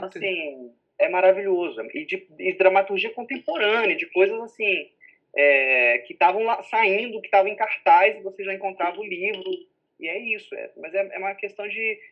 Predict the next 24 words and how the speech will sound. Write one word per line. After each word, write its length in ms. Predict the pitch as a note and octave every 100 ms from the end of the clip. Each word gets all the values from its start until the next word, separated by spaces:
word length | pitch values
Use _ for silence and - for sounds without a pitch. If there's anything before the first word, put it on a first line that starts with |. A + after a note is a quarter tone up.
| _ _ _ _ _ _ _ _
é, 380 | - D#3+ - C#3+
nos 240 | - F#3 G#3+
Estados 400 | A3 A#3 A#3 G#3
Unidos 280 | G#3+ G#3+ G3
e 40 |
na 120 | F#3
Inglaterra, 600 | F#3 F3 - - F#3 G#3
você 300 | F#3 F3+ -
estuda 400 | F#3+ - - B3+
literatura 600 | B3 A3 G3+ F3 - F3
inglesa 600 | E3 G3 D3 F3 A3+ F#3+
através 340 | E3 F#3+ F3 G3+
de 60 | F#3+
dramaturgia. 800 | F#3+ F3 - D#3 C3+ B2+ A#2 -
Por 100 | B3+
que 120 | F#4
que 60 | F4+
no 80 | E4+
Brasil 320 | C#4+ G#3 G3
a 40 |
gente 180 | F#3 E3+
não 80 | E3
faz 240 | - C3 -
isso? 280 | _ -